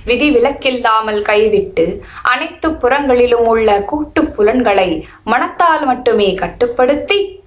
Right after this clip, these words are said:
மெதுவாக முன்னேறி, பொறுமையால் கட்டுப்படுத்தப்பட்ட அறிவினால் அமைதியாக வேண்டும். பிறகு தனது மனத்தை தன்னில் ஈடுபடுத்தி, எதையும் நினையாமல் இருக்க வேண்டும். எங்கே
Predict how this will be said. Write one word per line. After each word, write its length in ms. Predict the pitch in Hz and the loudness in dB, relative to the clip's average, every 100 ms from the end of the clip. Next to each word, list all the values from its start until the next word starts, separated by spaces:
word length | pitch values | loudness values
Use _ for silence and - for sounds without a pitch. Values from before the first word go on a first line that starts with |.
| _ - | _ -6
மெதுவாக 640 | 240 311 381 294 220 202 | -2 0 2 2 0 -4
முன்னேறி, 840 | 180 185 220 254 285 403 381 - - - - - | -6 -4 -2 0 2 2 0 -4 -16 -20 -20 -2
பொறுமையால் 640 | 294 359 381 330 254 226 | 0 2 2 2 0 0
கட்டுப்படுத்தப்பட்ட 1120 | 240 240 359 330 262 240 - 220 - 208 - 196 | -4 -2 -4 -2 -2 -2 -2 -2 -2 -4 -2 -2
அறிவினால் 800 | - 214 240 233 240 269 190 480 - - - - - | 0 -4 -4 -2 0 0 -2 -8 -18 -20 -20 -20 -10
அமைதியாக 720 | - 175 247 320 370 247 202 | -2 0 2 4 4 2 -2
வேண்டும். 500 | 185 180 175 175 - - - _ - - - - - | -6 -4 -4 -6 -10 -16 -20 _ -20 -20 -20 -20 -6
பிறகு 600 | 208 208 269 403 320 - - - | 2 2 4 2 0 -2 -14 -10
தனது 360 | - 277 269 247 | -4 0 2 2
மனத்தை 640 | 220 226 302 - 254 196 | 2 0 -2 -2 0 0
தன்னில் 440 | 190 247 294 269 - | -2 0 2 0 0
ஈடுபடுத்தி, 920 | 190 208 233 277 311 415 403 - - _ | 2 2 4 2 0 0 -2 -4 -16 _
எதையும் 540 | 202 202 311 339 302 170 | 0 2 4 4 2 -2
நினையாமல் 640 | 170 196 240 247 320 415 | -4 0 2 2 2 2
இருக்க 300 | 359 294 - | 2 0 0
வேண்டும். 560 | 202 196 180 165 156 - _ _ - - - - - - - - - | -2 -2 -4 -8 -10 -20 _ _ -20 -20 -20 -20 -20 -20 -20 -20 -12
எங்கே 520 | 185 185 202 240 226 | -2 2 4 4 4